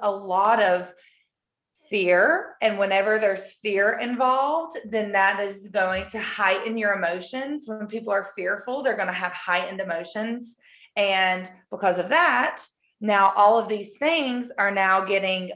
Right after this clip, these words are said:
pushed out to our children, to our,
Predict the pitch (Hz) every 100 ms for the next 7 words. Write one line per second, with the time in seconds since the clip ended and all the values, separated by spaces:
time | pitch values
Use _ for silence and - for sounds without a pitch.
0 | - - 247 247 220 202 - 208 165 165
1 | - - 247 240 262 262 262 _ _ _
2 | _ - 233 196 185 175 175 175 - 175
3 | 170 170 170 165 165 -